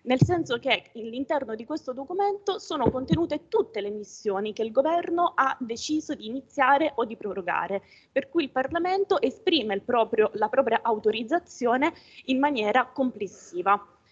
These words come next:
In Germania e in Giappone la dif-, eh, la situazione è diversa, in quanto l'approvazione parlamentare è un'approvazione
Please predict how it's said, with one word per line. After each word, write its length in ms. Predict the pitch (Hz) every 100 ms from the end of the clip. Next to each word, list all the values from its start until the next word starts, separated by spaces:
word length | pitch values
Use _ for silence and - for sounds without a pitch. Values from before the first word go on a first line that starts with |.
| _ _ _
In 380 | 285 269 269 262
Germania 680 | 247 294 339 359 226 214 196
e 120 | 240
in 120 | 226
Giappone 600 | 226 247 - 381 403 339
la 120 | 240 226
dif-, 300 | 220 - -
eh, 260 | 226 214
la 140 | 208 208
situazione 480 | 226 220 220 247 214
è 40 |
diversa, 580 | 202 196 190 208 - 285
in 120 | 247
quanto 300 | 214 247 233
l'approvazione 600 | 208 208 220 220 - 277
parlamentare 840 | 220 214 240 294 370 269 202 226 247
è 100 | 277
un'approvazione 1120 | 233 220 220 262 269 - - - 226 240 269